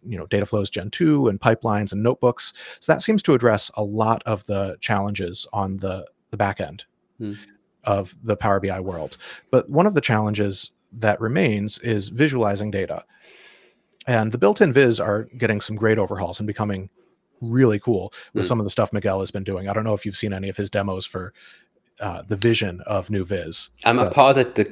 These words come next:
Speaker 2: the group who does that. I've got a call in, like, an hour and a half about it, so yeah.
Speaker 1: Okay, yeah, so I have
Speaker 2: <laughs>
Speaker 1: nothing to tell you there.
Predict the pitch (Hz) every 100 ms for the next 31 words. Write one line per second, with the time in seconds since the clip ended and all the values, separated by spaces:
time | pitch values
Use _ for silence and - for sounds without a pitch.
0 | - 98 107 101 90 98 95 92 85 98
1 | 110 - 104 101 92 87 85 92 92 95
2 | 92 87 85 80 - 85 82 - 160 95
3 | 127 98 - 117 127 135 135 143 127 123
4 | 101 101 101